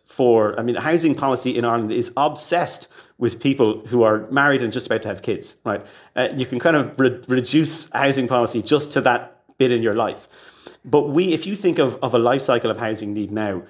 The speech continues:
people will turn eighteen, they go to college, they're gonna need student accommodation. After college, they're gonna need urban core apartments that they're gonna rent.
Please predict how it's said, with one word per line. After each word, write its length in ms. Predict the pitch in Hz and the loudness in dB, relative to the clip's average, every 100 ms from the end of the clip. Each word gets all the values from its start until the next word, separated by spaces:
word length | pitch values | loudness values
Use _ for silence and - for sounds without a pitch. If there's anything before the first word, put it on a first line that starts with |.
| - - _ | -20 -20 _
people 260 | - 175 165 | -2 0 2
will 120 | 135 | 2
turn 220 | - 160 151 | 2 2 0
eighteen, 340 | 139 147 147 | -2 -2 0
they 80 | 127 | 2
go 100 | 123 | 0
to 80 | 123 | 0
college, 300 | 135 117 104 | 0 -2 -2
they're 80 | |
gonna 120 | 127 135 | -2 0
need 160 | 151 | 0
student 320 | 151 196 156 | -2 -6 -2
accommodation. 600 | 117 117 104 87 80 87 - | 0 -2 -2 -8 -8 -12 -8
After 260 | 123 123 127 | -8 -6 -4
college, 540 | 135 135 135 - - | -2 -2 -4 -8 -6
they're 100 | 131 | -2
gonna 360 | 127 123 120 123 | 2 4 2 0
need 380 | 127 127 127 - - - _ - | -2 -2 -2 -6 -18 -20 _ 0
urban 400 | 131 147 127 131 | 2 4 2 0
core 340 | - 143 143 131 | 0 2 4 4
apartments 480 | 127 139 143 117 | 2 -2 -2 -4
that 100 | 127 | -4
they're 80 | 127 | -4
gonna 160 | 123 127 | -2 -2
rent. 380 | 123 143 101 | -2 -2 -6